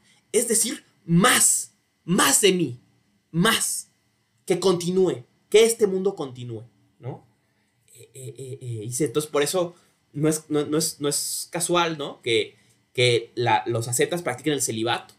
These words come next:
¿no? Digan, "No, no más, ¿no? No más de mí", ¿no?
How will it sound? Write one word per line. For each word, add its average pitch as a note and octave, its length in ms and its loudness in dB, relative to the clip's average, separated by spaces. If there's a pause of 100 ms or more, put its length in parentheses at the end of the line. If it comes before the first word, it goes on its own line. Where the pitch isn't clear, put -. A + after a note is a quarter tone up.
(140)
¿no? - 160 -14
Digan, G#2+ 260 -8
"No, E3 240 -8 (140)
no C3 140 -6
más, - 420 -8 (300)
¿no? - 180 -20 (320)
No C3 140 -10
más C#3+ 160 -6
de G#2+ 80 -6
mí", G#2 160 -12 (380)
¿no? - 140 -18